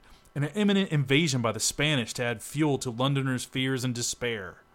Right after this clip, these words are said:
Luckily for Calvert, the king had granted him and his family and retinue passage into Ireland, and they packed their things and set off for the Emerald Isle once Aston had sailed.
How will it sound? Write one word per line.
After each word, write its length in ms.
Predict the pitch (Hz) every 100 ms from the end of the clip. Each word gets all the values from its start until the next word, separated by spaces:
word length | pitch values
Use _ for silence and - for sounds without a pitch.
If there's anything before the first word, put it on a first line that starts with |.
| _ _ _ _ _ -
Luckily 380 | 120 240 233 190
for 120 | 175
Calvert, 680 | 143 147 147 139 117 110 - -
the 100 | 120
king 280 | - 202 208
had 120 | 190
granted 360 | 135 139 143 120
him 200 | 127 123
and 60 |
his 140 | 123 -
family 420 | 123 123 131 135
and 120 | 135
retinue 440 | 120 107 104 104 104
passage 560 | - 143 131 131 117
into 240 | 107 104 -
Ireland, 540 | 113 113 98 62 50 - - - - -
and 100 | -
they 60 | 95
packed 260 | 135 143 143
their 80 |
things 320 | 151 139 139 127
and 120 | 107
set 220 | - 147
off 160 | 151 -
for 80 |
the 120 | 123 120
Emerald 300 | 139 156 139
Isle 320 | 120 110 107
once 240 | 120 123
Aston 420 | - 120 104 -
had 140 | 98 87
sailed. 520 | - 110 95 69 -